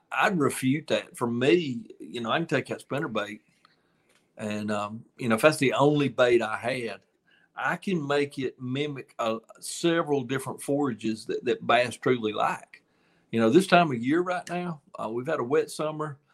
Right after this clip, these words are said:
and in our, in our area, they love sunfish.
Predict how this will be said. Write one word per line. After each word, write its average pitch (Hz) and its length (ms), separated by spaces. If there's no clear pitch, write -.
and 120 360
in 131 140
our, 123 160
in 127 100
our 190 160
area, 139 320
they 131 140
love 190 440
sunfish. - 840